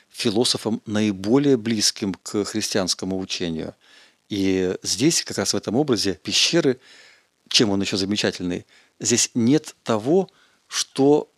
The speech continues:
оттолкнуло бы нас от Платона. Вот тех языческих наслоений, там, учение о переселении душ, другие его собственные философские, несущие на себе печать языческого учения, воззрения. Здесь этого нет. И действительно образ замечательный,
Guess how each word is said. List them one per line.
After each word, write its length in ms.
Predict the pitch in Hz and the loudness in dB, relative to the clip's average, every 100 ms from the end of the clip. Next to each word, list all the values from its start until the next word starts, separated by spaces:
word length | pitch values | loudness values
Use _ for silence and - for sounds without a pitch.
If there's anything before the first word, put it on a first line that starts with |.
| _ | _
оттолкнуло 800 | - - - 135 131 - 143 98 | -8 -8 -2 -2 0 2 2 2
бы 100 | 95 | 0
нас 160 | 95 - | -2 -4
от 80 | - | -6
Платона. 540 | 107 - 90 82 104 _ _ _ - | -6 -2 -4 -4 -10 _ _ _ -10
Вот 140 | 104 | -8
тех 240 | - 131 - | 0 -2 0
языческих 800 | 120 123 113 135 - - 104 - | 0 2 2 2 0 -2 -4 -4
наслоений, 680 | 104 - 113 131 156 101 | -2 2 2 4 4 2
там, 220 | 87 92 101 | -2 -4 -2
учение 340 | 98 147 117 | 0 2 2
о 60 | 101 | 0
переселении 680 | 98 98 104 101 95 92 | 0 0 2 0 0 0
душ, 540 | 95 117 143 127 - - - - - | 0 2 4 2 0 -6 -14 -20 -6
другие 560 | - 104 135 151 127 113 - | -2 0 4 4 4 2 -8
его 520 | 113 107 107 107 107 - | -4 0 0 2 2 2
собственные 480 | - 113 - 110 | 0 0 0 -2
философские, 640 | - 107 - 104 - 107 92 - | 0 0 0 0 -2 -2 -2 -2
несущие 380 | 104 - 107 98 | -2 -2 -2 -2
на 60 | |
себе 220 | 98 104 101 | -2 -2 -2
печать 340 | - 101 - | -2 -2 0
языческого 640 | 104 101 104 - - 95 | 0 0 0 -2 -4 -4
учения, 500 | 95 - 101 95 92 _ - - | -4 -4 -2 -2 -4 _ -18 -4
воззрения. 600 | 101 143 190 90 87 - - | -2 0 0 0 -4 -6 -8
Здесь 200 | - 135 | -2 0
этого 200 | 120 117 | 0 0
нет. 320 | 117 - - _ _ | 0 0 -6 _ _
И 140 | 104 95 | -6 -4
действительно 380 | 95 156 165 151 | -2 -2 0 0
образ 280 | 127 127 | 0 2
замечательный, 640 | 120 117 - 107 - 95 98 | 0 0 0 -4 -4 -8 -8